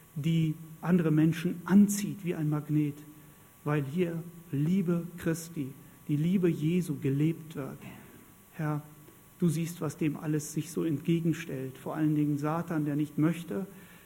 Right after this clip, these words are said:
dass wir fruchtbar leben, sondern er möchte, dass wir fruchtlos sind und jeder egoistisch an sich denkt. Ich bete darum, Herr, dass wir aufeinander in Liebe zugehen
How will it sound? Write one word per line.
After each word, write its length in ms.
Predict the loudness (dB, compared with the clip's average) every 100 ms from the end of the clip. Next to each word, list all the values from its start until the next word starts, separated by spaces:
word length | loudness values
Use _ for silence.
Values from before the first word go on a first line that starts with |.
| -6
dass 260 | -4 -2 0
wir 320 | 2 2 0 -6 -18 -20 -20
fruchtbar 920 | -4 0 0 -2 -14 -16 -6 -2 -2
leben, 420 | 0 0 0 -4 -6 -16 -20 -8
sondern 500 | 0 2 2 2 0
er 120 | 2
möchte, 280 | 0 0 -4
dass 200 | -4 -2
wir 100 | -4
fruchtlos 640 | -6 -12 -6 -4 -2 -2
sind 240 | -4 -2
und 180 | 0 0
jeder 360 | 0 0 -2 -4 -10 -12 -2
egoistisch 640 | 0 2 0 -2 -6 -4
an 140 | -2
sich 260 | -2 -4 -6
denkt. 340 | -8 -8 -12 -20 -20 -20 -20 -12
Ich 80 | 2
bete 300 | 4 4 2
darum, 260 | -2 -4
Herr, 160 | -4 -6
dass 200 | -8 -6
wir 80 | -6
aufeinander 460 | -2 0 2 2
in 200 | 0 0
Liebe 300 | 2 2 2
zugehen 640 | 0 -4 -4 0 0 0